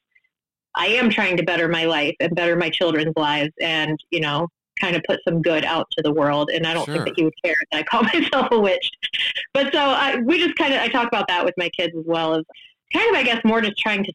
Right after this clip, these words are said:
Speaker 1: separate God from church, because church is this man-made, literal man-made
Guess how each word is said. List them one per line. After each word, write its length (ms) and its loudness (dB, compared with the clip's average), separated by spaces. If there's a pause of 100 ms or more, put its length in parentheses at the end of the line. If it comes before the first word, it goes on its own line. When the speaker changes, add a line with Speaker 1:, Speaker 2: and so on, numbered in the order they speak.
(140)
Speaker 1:
separate 640 0 (1040)
God 500 0 (220)
from 540 0
church, 600 0 (260)
because 420 0 (460)
church 420 0
is 140 0
this 260 0
man-made, 880 2
literal 640 4
man-made 800 2